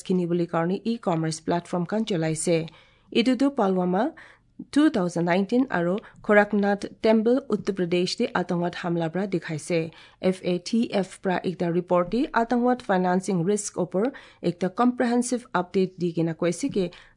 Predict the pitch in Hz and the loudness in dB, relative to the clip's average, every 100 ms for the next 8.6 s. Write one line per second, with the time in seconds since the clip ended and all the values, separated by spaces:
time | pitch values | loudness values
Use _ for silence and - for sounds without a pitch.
0 | 226 262 277 294 294 190 170 - 185 185 | 2 4 4 2 0 -2 -2 -2 -2 0
1 | 185 190 165 175 175 196 233 247 208 208 | -2 -2 -2 0 0 2 2 2 0 0
2 | 208 214 208 208 202 220 220 262 247 196 | -2 0 -2 -2 -2 -2 0 -2 -2 0
3 | 175 - 185 190 - 185 175 170 160 175 | -2 -2 -2 -2 -4 -2 0 0 -2 -4
4 | 170 - 175 165 196 269 - - - 240 | -6 -4 -4 -2 -2 -4 -6 -20 -2 0
5 | 226 285 208 170 170 165 160 185 185 180 | 2 2 2 2 0 -2 -2 -4 -2 -2
6 | 180 185 185 190 226 190 160 160 156 180 | -2 -2 -2 -2 -2 -2 -2 -4 -2 -4
7 | 170 165 160 - 180 160 - - - - | -2 -2 -2 -2 0 -2 -4 -18 -20 -20
8 | - 175 175 170 170 | -2 0 2 0 -2